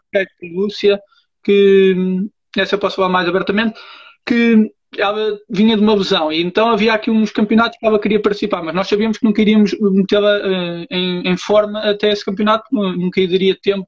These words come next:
para criar isso. Então a priorização foi mais a pensar, eh, noutro, um po-, eu não gosto de chamar de priorização porque isto não é bem priorização, é mais calendarização.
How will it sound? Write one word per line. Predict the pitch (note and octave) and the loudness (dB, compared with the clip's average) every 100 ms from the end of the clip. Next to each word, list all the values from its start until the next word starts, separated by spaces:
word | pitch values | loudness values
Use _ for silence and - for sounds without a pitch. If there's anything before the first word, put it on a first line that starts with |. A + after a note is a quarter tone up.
| _ | _
para | F3+ F3+ F#3 | -6 -6 -2
criar | G3+ F#3+ F3+ | 0 0 -2
isso. | D3+ - | -8 -12
Então | E3+ G3+ | -2 -2
a | G3+ | 0
priorização | G#3+ G#3 G3 G3+ A3 | -4 -4 -6 -4 -4
foi | G#3+ G#3 | 0 0
mais | G#3 G#3 | 0 -2
a | G#3 | -4
pensar, | G#3+ F#3 A3 G#3+ G#3+ _ _ _ _ _ - | -4 0 0 0 -2 _ _ _ _ _ 0
eh, | G3+ G3+ G3 G3 | 4 4 4 2
noutro, | G3 G3+ G#3 G#3 F#3+ G#3 G#3 G3+ | 2 2 0 -2 -4 -2 -2 -4
um | G3 F#3 | -4 -6
po-, | F3+ - - - - | -6 -6 -10 -10 -2
eu | |
não | B3+ C4 | 2 2
gosto | C4 | 0
de | - | -2
chamar | B3+ A#3 | -2 -2
de | |
priorização | B3 A3+ G#3+ A3 | -4 -4 -4 -4
porque | A3+ G3+ | -4 -4
isto | - | -2
não | A3+ | 0
é | |
bem | G#3+ | 0
priorização, | G#3 G#3+ G3+ F#3 | 2 0 0 -2
é | |
mais | F#3 F#3+ | -4 -4
calendarização. | - A3 G#3+ A3 G3+ G#3 - E3 D#3 | -2 2 2 2 0 -2 -4 -6 -8